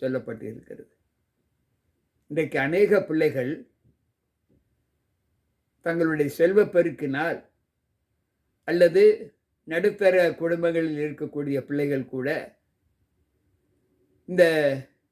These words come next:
தீய பழக்கங்களுக்கு தங்களை ஒப்பு கொடுத்து அவர்கள் மதிமயங்கி விபச்சார மோகத்தில் இருப்பதை நாம் பார்க்கிறோம்.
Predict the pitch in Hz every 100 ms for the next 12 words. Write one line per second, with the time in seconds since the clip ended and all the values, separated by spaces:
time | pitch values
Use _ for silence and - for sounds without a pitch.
0 | _ _ _ _ _ _ - 214 220 190
1 | 156 180 175 165 156 139 151 139 143 143
2 | 135 123 123 147 131 120 113 156 147 -
3 | _ _ _ _ _ _ - _ _ _
4 | _ _ _ _ _ 151 180 175 156 147
5 | 165 208 190 170 151 160 160 135 151 175
6 | 175 180 160 147 151 147 - 143 135 139
7 | 135 143 131 127 123 123 123 123 123 113
8 | 123 -